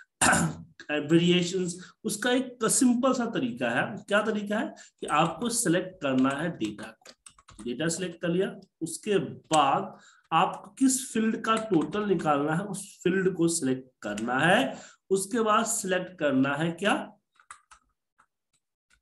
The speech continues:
अपनी criteria को। तो मैंने अपनी criteria select कर ली कि मेरी जो criteria है वो criteria ए रहा।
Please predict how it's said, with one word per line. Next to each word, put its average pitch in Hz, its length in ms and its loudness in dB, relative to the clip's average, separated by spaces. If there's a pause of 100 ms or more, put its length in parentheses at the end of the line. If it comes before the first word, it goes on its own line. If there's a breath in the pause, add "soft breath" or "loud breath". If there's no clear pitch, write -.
(800)
अपनी 196 340 0
criteria 127 1000 0
को। - 280 -20 (480)
तो 240 140 -4
मैंने 202 320 4
अपनी 190 420 -4
criteria 170 1080 2
select 135 600 -4
कर 113 120 0
ली 123 240 4 (340 loud breath)
कि 139 60 -4
मेरी 151 180 4
जो 196 160 -2
criteria 170 720 0
है 120 260 -6
वो 147 100 -6
criteria 120 600 0
ए 104 300 -8
रहा। - 300 -20